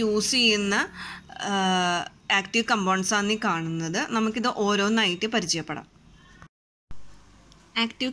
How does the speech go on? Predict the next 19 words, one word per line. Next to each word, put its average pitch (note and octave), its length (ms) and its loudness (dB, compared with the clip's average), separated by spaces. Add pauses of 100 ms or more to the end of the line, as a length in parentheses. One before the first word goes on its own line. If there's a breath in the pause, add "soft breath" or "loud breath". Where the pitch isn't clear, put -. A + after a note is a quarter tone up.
കമ്പോണന്റ്സിൽ G#3+ 680 0 (300)
നം-, F#3+ 200 -4 (120)
ആ, F3+ 200 -2
ഫസ്റ്റ് G#3 340 -6
വരുന്നത് F#3+ 380 -2 (120)
ഡയോഡ്സ് E3+ 480 -2 (100)
ആണ്. F3 420 -6
അപ്പോൾ F3+ 240 -6
ഇതൊക്കെയാണ് G#3 500 -2 (180)
നമ്മൾ, F#3+ 260 -2 (220)
ആ, F3 140 -2
കോമൺ F3+ 460 -2
ആയിട്ട് F3+ 240 -2 (140)
യൂസ് F3+ 240 -4
ചെയ്യുന്ന F3+ 480 -2 (360 loud breath)
different G3 380 0
types F3 340 -2
of F#3+ 80 -8 (140)
diodes. E3 420 -2